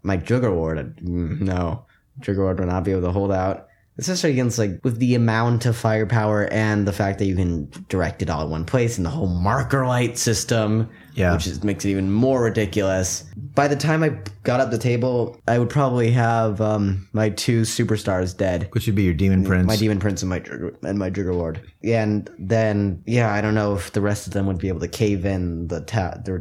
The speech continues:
Speaker 1: the entirety of the Tau.
Speaker 2: What? Okay, so I, I, obviously they're not known for being melee units. The Tau are, you
Speaker 1: No,
Speaker 2: know,
Speaker 1: yeah.
Speaker 2: pretty squishy, toughness three guys. Uh, what about deep striking in, like, blood letters or anything like that?
Speaker 1: Oh, I,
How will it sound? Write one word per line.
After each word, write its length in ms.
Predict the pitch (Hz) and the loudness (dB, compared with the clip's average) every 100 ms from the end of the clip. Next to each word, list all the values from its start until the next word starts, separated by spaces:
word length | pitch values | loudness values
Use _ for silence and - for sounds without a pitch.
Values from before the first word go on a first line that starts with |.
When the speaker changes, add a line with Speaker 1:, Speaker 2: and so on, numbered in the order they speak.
| 87 | -8
Speaker 1:
the 300 | 87 90 87 | -4 -2 -2
entirety 420 | 82 95 95 90 | -4 -2 0 0
of 100 | 80 | -2
the 60 | - | -4
Tau. 380 | 98 82 - - | -4 -4 -6 -2
Speaker 2:
What? 200 | 117 123 | 2 4
Okay, 380 | 123 110 107 90 | 4 2 2 2
so 320 | 87 98 95 | 4 2 4
I, 120 | 87 92 - | 2 0 -2
I, 120 | 95 | 0
obviously 720 | 82 101 107 - 101 95 90 | 2 2 2 0 0 2 2
they're 180 | 87 87 | 2 0
not 280 | 87 82 80 | 2 0 0
known 260 | 85 82 | 0 0
for 140 | 78 80 | -2 -4
being 480 | 78 82 82 80 82 | -2 -2 0 0 0
melee 280 | 82 80 | 0 0
units. 460 | 80 80 80 78 - | 0 0 0 -2 -6
The 100 | 78 | -6
Tau 300 | 78 78 76 | -2 -2 0
are, 160 | 76 76 - | -2 -4 -4
you 60 | 107 | 0
Speaker 1:
No, 160 | 90 82 | 0 0
Speaker 2:
know, 40 | |
Speaker 1:
yeah. 160 | 73 - | -2 -2
Speaker 2:
pretty 200 | 98 82 | -2 -2
squishy, 680 | - 92 85 92 80 80 85 - - | -2 -2 -2 -2 -2 -4 -6 -12 -6
toughness 360 | 80 78 76 | -4 -4 -6
three 380 | - 82 78 - _ - | -4 -2 -2 -6 _ -4
guys. 440 | 82 78 78 - - - - - _ _ - | 0 0 -2 -4 -14 -20 -20 -20 _ _ 0
Uh, 260 | 117 113 | 2 4
what 120 | 110 | 4
about 220 | 117 117 - | 4 2 2
deep 160 | 104 | -2
striking 440 | 92 98 87 90 85 | 0 0 0 2 0
in, 140 | 78 | 2
like, 320 | 78 76 - | 0 -2 -4
blood 180 | - 76 | -2 0
letters 400 | 73 73 71 69 | 0 0 -2 -2
or 40 | 80 | -2
anything 260 | 76 78 | -2 -2
like 180 | 73 67 | -2 -4
that? 200 | 67 64 | -6 -2
Speaker 1:
Oh, 140 | 170 | 0
I, 100 | 165 | 2